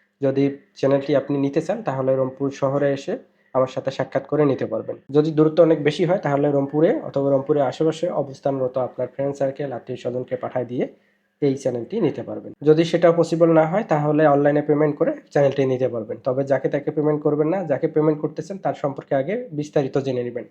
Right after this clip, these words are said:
আমি আমার বিস্তারিত জানাই দিচ্ছি আপনাদেরকে। এই সকল তথ্য দেখে যদি মনে হয় আমি রিয়েল ব্যক্তি, then আমার সাথে কন্ট্যাক্ট করবেন, otherwise কন্ট্যাক্ট করবেন না। যেটা বলছিলাম, এটা হচ্ছে আমার ভেরিফাইড Facebook আইডি। অনেক ফেক আইডি আছে, সেগুলো থেকে সাবধান থাকবেন। লক্ষ্য করুন,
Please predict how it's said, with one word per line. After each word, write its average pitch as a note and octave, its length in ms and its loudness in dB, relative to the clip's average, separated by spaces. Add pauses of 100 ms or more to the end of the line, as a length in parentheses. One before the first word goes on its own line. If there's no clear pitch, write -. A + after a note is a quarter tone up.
(440)
আমি D3 220 2
আমার C#3+ 200 4
বিস্তারিত D3+ 440 -2
জানাই C#3 400 2
দিচ্ছি C#3 300 -6
আপনাদেরকে। C#3 460 -4
এই F3+ 160 -10
সকল D#3 280 -4
তথ্য - 340 0
দেখে D3 260 2
যদি C3+ 220 -4
মনে C#3 200 0
হয় D3 200 2
আমি C#3 120 0
রিয়েল C#3+ 240 0
ব্যক্তি, C#3+ 280 -6
then D3+ 140 0
আমার C3 160 -2
সাথে C#3 240 -6
কন্ট্যাক্ট C3 300 -6
করবেন, D#3 240 0 (540)
otherwise C3 380 -2
কন্ট্যাক্ট B2 280 -4
করবেন A#2+ 240 -4
না। A2 100 -10 (120)
যেটা D3+ 180 0
বলছিলাম, E3 460 2
এটা D3 260 2
হচ্ছে C#3+ 180 -2
আমার C3+ 200 2
ভেরিফাইড C3+ 460 -2
Facebook C3+ 320 -4
আইডি। C#3 360 0
অনেক D3 260 0
ফেক C#3+ 140 -2
আইডি C#3 200 2
আছে, C#3 180 -2
সেগুলো B2+ 340 -4
থেকে C3 180 -6
সাবধান A#2+ 420 -4
থাকবেন। A#2+ 260 -4 (800)
লক্ষ্য C#3+ 220 -4
করুন, F#3+ 200 0